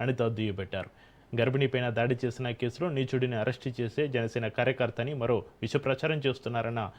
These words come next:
హోంమంత్రి అనిత, చట్టాన్ని అతిక్రమించి ఎవరినైనా సరే కటకటాల వెనక్కి నెట్టడానికి ప్రభుత్వం సిద్ధంగా ఉందని స్పష్టం చేశారు.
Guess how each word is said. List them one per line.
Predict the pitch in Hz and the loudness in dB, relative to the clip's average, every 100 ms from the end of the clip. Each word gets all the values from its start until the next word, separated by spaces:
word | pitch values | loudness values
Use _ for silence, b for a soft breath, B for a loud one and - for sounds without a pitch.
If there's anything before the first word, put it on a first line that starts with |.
| b b - | b b 0
హోంమంత్రి | 120 117 117 117 | 0 0 0 2
అనిత, | 117 120 | 0 0
చట్టాన్ని | 196 156 113 127 120 | 0 2 0 0 0
అతిక్రమించి | 110 139 135 131 123 117 127 | -2 -2 -2 -2 -2 -2 0
ఎవరినైనా | 113 113 131 123 120 | 2 2 0 -2 -2
సరే | 120 117 92 b b - | 0 0 0 b b -4
కటకటాల | 113 127 123 139 | 0 2 2 2
వెనక్కి | 123 123 131 127 | 2 0 -2 -2
నెట్టడానికి | 117 120 120 120 180 | -2 0 0 0 -2
ప్రభుత్వం | 175 123 120 127 117 | -2 0 0 -2 -4
సిద్ధంగా | 120 120 139 120 | -4 -2 0 0
ఉందని | 113 110 135 | 0 -2 -2
స్పష్టం | - 123 - 117 95 | -4 -8 -8 -8 -8
చేశారు. | - 101 | -8 -8